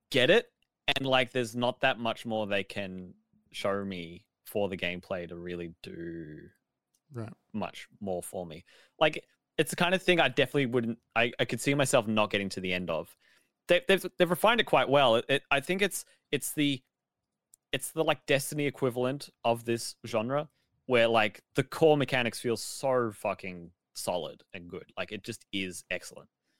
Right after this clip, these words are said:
Speaker 1: to do the s-, basic things. But the game is so big, and there's so,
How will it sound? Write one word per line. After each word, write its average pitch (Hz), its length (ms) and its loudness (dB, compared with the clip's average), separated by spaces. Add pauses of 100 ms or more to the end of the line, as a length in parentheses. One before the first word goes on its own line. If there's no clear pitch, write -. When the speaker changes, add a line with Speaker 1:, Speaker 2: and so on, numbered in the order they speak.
(160)
Speaker 1:
to 110 140 -10
do 95 280 -10
the 90 240 -8 (240)
s-, - 180 -10
basic 95 380 -4
things. 82 440 -10
But 95 180 -2 (840)
the 123 40 -2
game 160 320 2
is 190 120 2
so 127 340 4 (140)
big, 95 440 0 (1200)
and 113 560 -2
there's 117 300 -2
so, 127 840 0